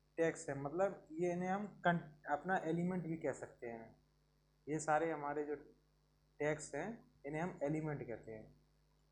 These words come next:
और जो पैराग्राफ है, वो हमारा एक कंटेंट है। तो I think आप लोगों को ये समझ में आया होगा, टैग्स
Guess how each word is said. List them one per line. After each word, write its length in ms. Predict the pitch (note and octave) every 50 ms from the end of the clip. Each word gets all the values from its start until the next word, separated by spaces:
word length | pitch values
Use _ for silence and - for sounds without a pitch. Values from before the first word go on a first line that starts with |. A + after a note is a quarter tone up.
| _ _
और 80 | C3 C3+
जो 80 | C#3+
पैराग्राफ 880 | C#3+ C#3+ - - C3+ B2 B2+ C#3 F3 G3 F#3 F#3 F3 E3 D3 C3+ - -
है, 320 | C3+ D#3 F3+ - - - _ _ _ _ _ C3
वो 180 | D3 F3+ G3
हमारा 440 | F#3 D#3+ D#3+ D3 C#3+ C3+ C3 B2+ C3+
एक 280 | C#3 F3 G3 - - -
कंटेंट 500 | C#3 B2+ B2 A#2+ C3 A#2 A2 G#2 - G#2
है। 140 | G2 G2 - _ _ _ _ _ _ _ _ _ _ _ _ _ _ _ _ _ _ _ _ _ _ _ _ _ _ _ _
तो 60 | - D#3+
I 140 | E3 F3+
think 420 | F3 - G3+ G#3 G#3 G#3 G3 - F#3+
आप 280 | F3+ D3+ D3 D#3 D3+
लोगों 160 | E3+ F3+ F#3 F3+
को 120 | F3+ F#3+
ये 140 | F3+ F#3 F3+
समझ 260 | F#3 - D#3+ E3 E3+
में 180 | F3 F3 F3 E3+
आया 260 | D#3+ D#3 D#3 D#3+ D#3+
होगा, 260 | D#3+ E3 F3 F3+ F3
टैग्स 680 | D#3 - - - - - E3 E3+ F3+ F3 - - -